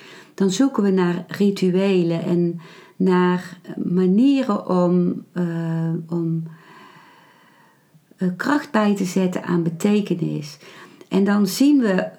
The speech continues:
dan staan we ook open voor de, eh, teek-, voor tekenen van de buitenwereld. En nogmaals, tekenen, misschien zijn het helemaal geen tekenen, maar het wordt een teken als je er betekenis aan geeft.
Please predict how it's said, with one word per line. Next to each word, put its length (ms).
dan 160
staan 320
we 80
ook 260
open 280
voor 200
de, 120
eh, 520
teek-, 340
voor 180
tekenen 560
van 180
de 80
buitenwereld. 1160
En 140
nogmaals, 560
tekenen, 460
misschien 340
zijn 220
het 140
helemaal 360
geen 220
tekenen, 480
maar 180
het 140
wordt 240
een 180
teken 480
als 200
je 60
er 80
betekenis 720
aan 180
geeft. 600